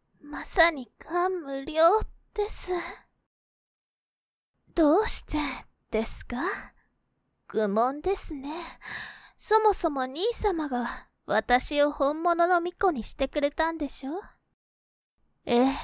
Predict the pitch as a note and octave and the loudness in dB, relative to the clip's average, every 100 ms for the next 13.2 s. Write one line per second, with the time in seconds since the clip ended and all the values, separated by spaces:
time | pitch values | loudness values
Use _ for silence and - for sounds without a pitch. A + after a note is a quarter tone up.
0 | - - _ - - - D4+ F#4 G4 D#4 | -12 -20 _ -14 -4 6 8 8 4 0
1 | - B3+ - - _ _ _ _ _ _ | -2 -6 -8 -18 _ _ _ _ _ _
2 | _ _ - B3+ C4 - C#4 D4 D4 - | _ _ 2 4 4 4 6 4 2 2
3 | F#3+ F3+ C4 B3+ C#4+ C4+ - F4+ - - | 2 2 0 0 2 2 2 -4 -4 -2
4 | C4+ A3 - C4 C4+ C#4+ - - C#4 - | 0 -2 -4 4 6 6 2 0 0 -2
5 | - - - _ A3+ A#3+ A#3 B3 C4 B3+ | -10 -20 -20 _ -4 -2 -4 -4 -4 -2
6 | B3+ B3+ B3+ - C4 C#4 D4 D#4 D#4+ D#4+ | -2 -2 -4 0 4 4 6 4 4 2
7 | - - A3+ A#3 - D4+ C4+ G#3 G3 - | -2 -4 0 0 2 0 0 -2 -4 -8
8 | _ _ _ _ _ _ - A3+ A3 - | _ _ _ _ _ _ -12 -10 -8 -6
9 | F#3+ G3+ B3 - _ - - - - - | -6 -6 -8 -10 _ -20 -14 -12 -14 -14
10 | - B3 D4 F4 G4 D#4 C4 - - _ | 0 6 6 6 4 2 0 -4 -10 _
11 | _ _ _ _ _ _ _ _ _ _ | _ _ _ _ _ _ _ _ _ _
12 | B3+ D4+ C#4+ B3 G#3+ - - E4 - - | -2 2 2 2 -2 -4 6 8 8 4
13 | D4 | 0